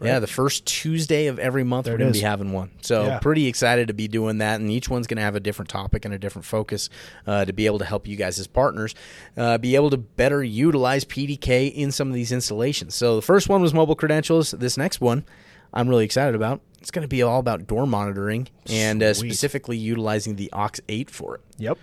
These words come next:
Speaker 2: So that's gonna be a really good topic. We, uh, we, we, there's some interesting stats out there that show how infrequent people use a door position sensor.
Speaker 1: Yeah, which just, that, that goes back to the education thing, right? It's like, we need to help our partners understand the,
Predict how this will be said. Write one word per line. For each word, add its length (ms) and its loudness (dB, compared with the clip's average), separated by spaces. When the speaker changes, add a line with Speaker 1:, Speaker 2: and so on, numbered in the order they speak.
Speaker 2:
So 120 -2
that's 180 0
gonna 120 0
be 140 0
a 60 2
really 200 2
good 180 -2
topic. 320 -2
We, 280 4
uh, 140 4
we, 180 0
we, 180 -6
there's 160 0
some 160 -2
interesting 440 0
stats 440 -2
out 180 -2
there 220 0
that 140 -4
show 340 0
how 440 -2
infrequent 800 0
people 320 -2
use 240 -2
a 40 -6
door 220 -4
position 460 -10
sensor. 380 -10
Speaker 1:
Yeah, 340 -2
which 300 2
just, 500 4
that, 140 0
that 140 6
goes 220 8
back 240 4
to 60 0
the 80 4
education 500 0
thing, 180 -12
right? 240 -8
It's 140 -12
like, 200 -12
we 120 4
need 180 8
to 60 10
help 220 8
our 100 6
partners 320 4
understand 480 -2
the, 280 -2